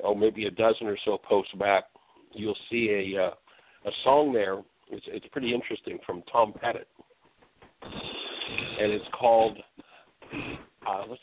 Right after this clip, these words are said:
see, what was the name? I Forgive It All. I Forgive It All. Powerful line. Here's a guy who's kind of a country music singer, and he's got a song that's absolutely accurately referring to forgiveness.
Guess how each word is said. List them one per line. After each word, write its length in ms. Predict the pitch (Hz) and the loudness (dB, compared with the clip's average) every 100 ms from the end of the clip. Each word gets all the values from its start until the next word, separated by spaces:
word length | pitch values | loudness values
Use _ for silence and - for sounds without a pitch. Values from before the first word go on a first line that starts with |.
| - | -14
see, 80 | 113 | -12
what 240 | 143 - | -12 -12
was 100 | 127 127 | -14 -12
the 60 | |
name? 100 | 123 101 | -8 -4
I 120 | 117 - | -4 -6
Forgive 300 | 117 131 113 | -4 -2 2
It 60 | |
All. 340 | 107 98 58 - | 6 6 4 -2
I 100 | 104 - | -6 -8
Forgive 320 | 107 117 104 | -8 -6 -2
It 60 | 101 | 0
All. 240 | 90 73 - _ _ _ - _ - | 0 0 -10 _ _ _ -20 _ -6
Powerful 500 | - 185 208 - 165 | 4 4 4 0 0
line. 320 | 160 131 92 - _ _ _ _ _ | 2 2 0 -8 _ _ _ _ _
Here's 320 | - 214 415 - | -4 0 0 -2
a 40 | |
guy 320 | 233 151 139 151 | -2 2 4 2
who's 120 | 117 - | -2 -6
kind 160 | 139 147 | 0 0
of 80 | |
a 80 | 113 | 0
country 480 | - - 160 - 170 | -4 -4 -2 -2 -2
music 380 | 135 143 160 151 - | 0 -2 -2 -4 -2
singer, 320 | 107 101 208 _ _ _ _ _ - - - | 0 0 -2 _ _ _ _ _ -20 -16 0
and 320 | 135 156 160 170 _ _ _ _ - | 6 6 4 -2 _ _ _ _ -10
he's 320 | - 147 147 - - _ _ - | -2 0 0 -2 -18 _ _ 2
got 180 | 131 185 | 4 4
a 60 | - | 2
song 360 | 214 147 120 135 - | 0 4 4 2 -2
that's 160 | 113 110 - _ 127 | -2 -2 -10 _ 2
absolutely 880 | 165 233 233 - 175 175 175 170 - - | 4 4 0 -4 0 0 -2 -4 -6 0
accurately 680 | 185 214 - 131 120 131 | 2 2 0 -2 0 -2
referring 560 | 123 127 - 151 131 117 | -2 -4 2 4 4 0
to 100 | 123 - | -6 -8
forgiveness. 460 | 107 135 131 101 | -4 -2 -2 -6